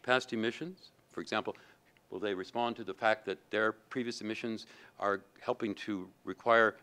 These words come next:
municipalities to spend money that they never anticipated to replace sewers that are now too small, roads that are being flooded? Um, will they contribute to the public expense of shifting to renewable energy? If they do so voluntarily and with a sense of responsibility,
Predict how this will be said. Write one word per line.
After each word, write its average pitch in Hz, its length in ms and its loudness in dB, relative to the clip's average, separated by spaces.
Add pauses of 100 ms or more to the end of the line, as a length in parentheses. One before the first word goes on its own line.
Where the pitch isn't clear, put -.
(140)
municipalities 123 760 2
to 95 100 -14
spend 101 260 -4
money 117 200 0
that 98 160 -6
they 92 140 -2
never 107 240 -2
anticipated 110 600 -6
to 85 80 -18
replace 107 520 -6 (280)
sewers 151 500 0
that 101 100 -6
are 92 60 -2
now 104 220 0
too 98 180 -10
small, 131 560 4 (200)
roads 135 300 6
that 104 80 -6
are 95 80 2
being 95 220 -2
flooded? 120 560 2 (460)
Um, 98 320 2 (320)
will 101 100 -6
they 95 140 -4
contribute 123 460 -2 (160)
to - 100 -12
the 98 80 -8
public 120 280 -4
expense 113 360 -6
of 139 100 -12
shifting 123 400 -4
to 107 100 -12
renewable 101 460 -6
energy? 120 380 -6 (480)
If 226 100 0
they 240 160 4
do 220 140 -4
so 170 160 -2
voluntarily 127 1000 4
and 101 140 0
with 107 120 -2
a 110 40 -4
sense 131 260 0
of 107 80 -6
responsibility, 110 840 -2